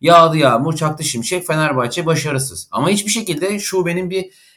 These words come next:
e, planlama sıkıntısı yok veya kötü oyuncu tercihi yok. Yani bu durumda ben, e,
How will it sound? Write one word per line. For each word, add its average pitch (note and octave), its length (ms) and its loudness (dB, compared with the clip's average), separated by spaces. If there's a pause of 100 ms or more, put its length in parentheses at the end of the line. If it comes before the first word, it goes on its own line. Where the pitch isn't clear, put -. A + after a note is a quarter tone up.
e, A#2 200 -6
planlama F3 480 -2
sıkıntısı D3+ 500 -2
yok B2+ 320 -2
veya C3+ 260 2
kötü C#3+ 260 -4
oyuncu D3 320 0
tercihi C3+ 480 0
yok. - 240 -6 (500)
Yani F#2+ 200 -6
bu A2+ 260 -8
durumda C#3+ 600 -2 (440)
ben, C#3 520 -2 (300)
e, A#2+ 100 -6